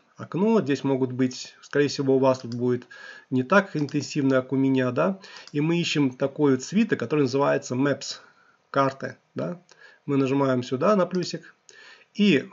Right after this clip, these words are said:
м, внутри мэпсов у нас тоже, кстати, могут быть, э, не могут быть, а будет м-, множество типов мэпс карт, да, то есть даже и V-Ray будет. Но смотрите,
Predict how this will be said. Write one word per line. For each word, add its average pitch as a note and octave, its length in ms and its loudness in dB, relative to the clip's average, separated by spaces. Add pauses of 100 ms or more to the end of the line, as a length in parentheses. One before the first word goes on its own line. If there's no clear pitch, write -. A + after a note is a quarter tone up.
м, B2+ 720 0
внутри D3 400 -2
мэпсов F#3+ 400 2
у C#3 60 0
нас D#3+ 160 2
тоже, G#3 240 2
кстати, C3+ 320 -2
могут C3 260 2
быть, B2+ 340 -2
э, B2+ 240 -6
не B2 120 -4
могут F3+ 260 2
быть, A#2 220 -4
а B2+ 60 2
будет C#3+ 300 0
м-, C3+ 60 0
множество C#3 1300 2 (360)
типов C#3 400 -6
мэпс C3 320 -2
карт, - 480 -2
да, E3 320 0 (320)
то C3 120 0
есть B2+ 160 0
даже C3 280 2
и C3+ 40 2
V-Ray D#3 280 2
будет. A2+ 260 -6
Но A#2+ 80 -4
смотрите, D3 480 -4